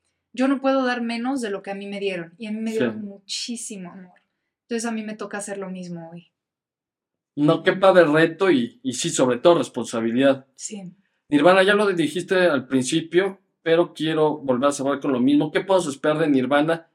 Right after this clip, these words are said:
Speaker 2: Veinte veintitrés ya no queda mucho para el veinte veinticuatro.
Speaker 1: Pues, buena pregunta, no sé. Yo creo que este año espero ganar mi primer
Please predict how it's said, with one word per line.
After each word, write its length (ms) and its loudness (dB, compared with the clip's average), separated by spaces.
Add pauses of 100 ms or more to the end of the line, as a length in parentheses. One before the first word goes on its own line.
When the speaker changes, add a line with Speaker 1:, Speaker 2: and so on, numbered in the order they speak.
(540)
Speaker 2:
Veinte 280 0
veintitrés 360 0
ya 100 2
no 120 -4
queda 140 2
mucho 420 -2
para 140 2
el 80 0
veinte 260 -2
veinticuatro. 640 -4 (1040)
Speaker 1:
Pues, 760 0
buena 340 -4
pregunta, 720 -6
no 180 -16
sé. 500 -12
Yo 240 -12
creo 200 -8
que 500 -8 (140)
este 280 -10
año 200 -8
espero 340 -10
ganar 260 -12
mi 120 -16
primer 400 -14